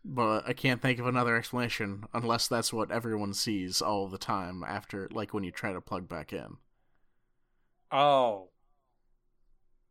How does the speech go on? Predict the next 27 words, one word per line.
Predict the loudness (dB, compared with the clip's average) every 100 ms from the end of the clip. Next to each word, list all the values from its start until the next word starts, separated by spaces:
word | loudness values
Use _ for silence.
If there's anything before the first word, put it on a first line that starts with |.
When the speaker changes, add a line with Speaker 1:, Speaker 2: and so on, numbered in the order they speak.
| _ _ _ _
Speaker 2:
And | -6 -6
then | -6 -4
they | -2
just | -2 -4 -8 -8
understand | -12 -12 -16 -10 -10 -10 -14 -20 _ _
what | -6 -4
all | -4
those | -4 -10
things | -10 -10 -12 -20
mean, | -16 -14
and | -14
they're | -12 -12 -6
operating | -4 -4 0 2 2
Speaker 1:
Yeah, | 0 0
Speaker 2:
like | 0 0
Speaker 1:
like, |
they, | 0 0
Speaker 2:
normal. | -2 -2
Speaker 1:
they | -2
get | 0 -2 -2
used | -2 -2 -2
to | -2 -2
it | -4 -6
because | -8 -6 -6
they | -4 -4
have, | -2 -4 -4
like, | -6 -6 -12